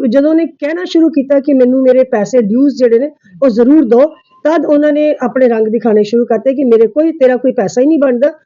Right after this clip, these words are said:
ਤੇਰੇ ਸਾਰੇ ਪੈਸੇ ਜਿਹੜੇ ਆ ਪਬਲਿਸਿਟੀ ਦੇ ਉੱਤੇ ਖਰਚ ਹੋ ਚੁੱਕੇ ਨੇ। ਔਰ ਉਸ ਲੜਕੀ ਨੂੰ ਅੱਜ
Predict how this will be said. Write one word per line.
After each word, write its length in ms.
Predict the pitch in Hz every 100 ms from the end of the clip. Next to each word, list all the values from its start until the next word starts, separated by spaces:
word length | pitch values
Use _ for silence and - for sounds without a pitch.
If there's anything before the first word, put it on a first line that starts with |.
| _ - -
ਤੇਰੇ 240 | 269 294
ਸਾਰੇ 340 | 294 285 349 349
ਪੈਸੇ 300 | 277 254 240
ਜਿਹੜੇ 180 | 240
ਆ 40 | 269
ਪਬਲਿਸਿਟੀ 540 | 254 214 226 226 208
ਦੇ 100 | 208
ਉੱਤੇ 160 | 208 233
ਖਰਚ 300 | 208 165 208
ਹੋ 60 |
ਚੁੱਕੇ 300 | 180 185 254
ਨੇ। 160 | 269 320 _ 202 156 _ _ -
ਔਰ 360 | 247 262 269 285
ਉਸ 260 | 320 359 277
ਲੜਕੀ 360 | 262 254 285
ਨੂੰ 280 | 277 285 233
ਅੱਜ 140 | 220